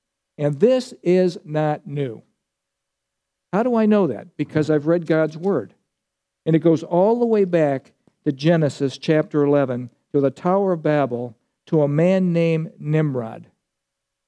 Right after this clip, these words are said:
who wanted to build a tower, a ziggurat. And it was to worship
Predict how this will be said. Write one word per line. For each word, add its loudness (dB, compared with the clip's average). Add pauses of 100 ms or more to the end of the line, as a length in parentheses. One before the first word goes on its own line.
(100)
who 0
wanted 0
to -2
build 0
a -2
tower, -2 (440)
a 0
ziggurat. -2 (1500)
And -2
it -2
was 0
to -2
worship 0